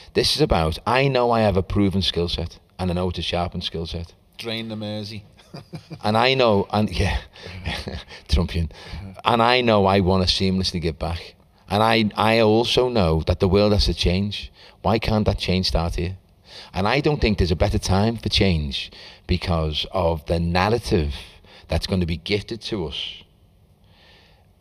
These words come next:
Speaker 1: when we go after the council, if it's proven to be correct, and I believe it is. I think a lot of people will be disgusted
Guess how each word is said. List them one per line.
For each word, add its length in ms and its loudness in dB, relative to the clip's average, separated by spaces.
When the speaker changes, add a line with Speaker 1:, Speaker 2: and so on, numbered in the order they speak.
Speaker 1:
when 300 0
we 160 -2
go 240 4
after 300 2
the 100 2
council, 640 0
if 180 -2
it's 140 -8
proven 360 -2
to 100 -12
be 100 -2
correct, 340 0
and 80 -6
I 80 -4
believe 260 -8
it 80 -10
is. 420 -12
I 160 2
think 160 2
a 40 4
lot 140 4
of 100 0
people 600 -2
will 240 -4
be 360 -12
disgusted 840 -2